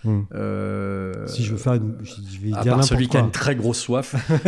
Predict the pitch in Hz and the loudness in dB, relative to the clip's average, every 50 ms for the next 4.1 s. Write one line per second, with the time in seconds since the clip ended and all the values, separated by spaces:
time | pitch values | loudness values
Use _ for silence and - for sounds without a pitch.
0 | 160 - - 110 107 110 110 110 113 110 113 123 127 127 113 113 113 107 - - | 2 2 2 2 2 2 2 2 2 4 4 2 2 0 0 0 0 0 0 0
1 | - 131 123 - 131 120 123 - - 123 120 123 113 113 123 123 117 113 113 107 | 0 0 0 0 0 -2 -2 -2 -2 -2 0 0 0 2 2 2 2 2 2 4
2 | 120 127 127 123 127 123 117 117 110 110 110 113 117 117 113 113 113 110 - 151 | 4 6 6 6 4 2 0 -2 -2 -4 -4 -4 -2 -2 0 0 -2 -2 -4 -4
3 | 151 143 - - - 107 104 110 - 139 113 - 135 127 123 117 110 - - 135 | -6 -6 -6 -8 -8 -8 -8 -8 -10 -10 -10 -10 -10 -10 -12 -12 -12 -10 -8 -8
4 | 165 | -8